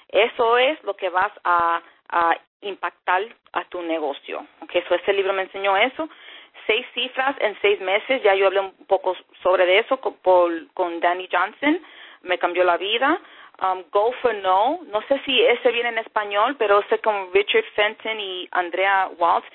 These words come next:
ese, eh, también era uno de los primeros libros que, que yo leí, porque en verdad, um, yo no sabía lo que era el desarrollo personal, pero, um,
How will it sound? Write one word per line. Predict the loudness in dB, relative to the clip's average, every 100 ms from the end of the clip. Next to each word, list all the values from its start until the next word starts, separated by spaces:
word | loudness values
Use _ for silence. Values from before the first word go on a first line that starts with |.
| -16 -8
ese, | -4 -2 0 0
eh, | 0
también | 0 -2 -2 -2
era | 0 0
uno | 0 0
de | 0
los | 0
primeros | -2 -2 -2 -2
libros | -4 -6 -6 _
que, | -2 -2 -2 _
que | -8 -2
yo | 0
leí, | 0 0
porque | -2 0
en | 0
verdad, | -2 0 0 2 0 -6 -20 -20 _
um, | -2 -2 -2
yo | -2
no | -2 -2
sabía | -2 2
lo | 0 0
que | 0
era | 0
el | 0
desarrollo | -6 -6 -6 -4
personal, | -6 -8 -8 -6 -6 -10 -20 -20 _
pero, | 0 2 2
um, | 2 0 0 -6